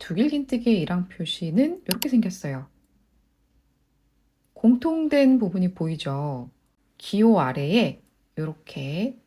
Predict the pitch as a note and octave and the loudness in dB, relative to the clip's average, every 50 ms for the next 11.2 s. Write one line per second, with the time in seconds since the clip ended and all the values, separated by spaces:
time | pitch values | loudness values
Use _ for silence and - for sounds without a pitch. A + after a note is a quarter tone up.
0 | _ _ _ _ _ _ _ - - - F#4 F#4+ F#4 F#4 D#4 C4+ A3 E3+ C3+ - | _ _ _ _ _ _ _ -20 -8 -4 -2 0 0 0 2 0 0 0 -2 -6
1 | - - C3+ B2+ B2 B2+ - _ _ _ _ _ _ _ _ _ _ _ _ _ | -8 -10 -10 -10 -10 -12 -16 _ _ _ _ _ _ _ _ _ _ _ _ _
2 | _ - E3+ F3+ F3 - - D#3 C#3+ D#3+ A#3 D4+ F4+ F#4 - - _ _ _ _ | _ -10 -8 -8 -8 -8 -8 -6 -2 0 0 0 0 -2 -4 -10 _ _ _ _
3 | _ _ _ _ _ A3+ D#3 E3 A3 D#4 F#4 F4 - - - C#4 C#4 C#4 C4+ C4+ | _ _ _ _ _ -12 -4 -2 -2 0 -2 -4 -6 -6 -6 -4 -2 0 0 0
4 | C4+ C4+ - D4+ D4 C4+ A3 F#3+ G3+ C4+ E4+ F#4 G4 F#4+ - - D3+ C#3 D3 G3 | 0 -2 -4 -4 -2 0 0 2 2 2 2 2 -2 -4 -6 -6 -4 -2 -2 -2
5 | G3+ - - E3 D#3+ D#3+ D#3+ E3 D#3+ C#3 B2+ A#2+ A#2+ A#2 A#2 - _ _ _ _ | -2 -2 -4 -6 -4 -4 -2 -4 -4 -4 -4 -6 -8 -10 -12 -16 _ _ _ _
6 | _ _ - D5 - - _ _ - - G3 F3 G3 A#3+ C4+ A#3+ D#3 - - - | _ _ -2 -2 -2 -4 _ _ -8 -6 -4 -2 0 2 2 2 2 0 -2 -2
7 | A#3+ D4+ F4 F4 G4 F#4+ - D#4 C4+ - B3 A#3+ F3+ C#3+ C#3+ F#3+ G#3+ A#3 A#3 G#3+ | 0 0 0 0 -2 -2 -2 -2 0 0 2 2 0 0 0 0 0 0 -2 -2
8 | F#3+ G3 F3+ F#3 F3+ - B3 A#3+ G#3+ F#3+ F3+ - F3 E3 F3+ G3 G3 E3 C3 A#2+ | -4 -6 -6 -6 -4 -2 0 0 0 0 -2 -4 -4 -2 -2 -2 -2 -2 -4 -6
9 | B2 - _ _ _ _ - - F3 F3 F#3+ G3+ G3 G3 G3 F3+ E3 D#3 C#3+ C3 | -8 -12 _ _ _ _ -6 -2 0 2 2 2 2 0 -2 -2 -4 -4 -4 -4
10 | C#3 E3 A#3+ - - _ - - D#3+ D#3 D3 D#3+ C#3+ - - D3 C3+ B2+ C#3 F#3+ | -4 -4 -4 -6 -8 _ -8 -6 -6 -4 -4 -6 -8 -6 -6 -6 -4 -2 -2 -4
11 | C#4 - - | -4 -6 -8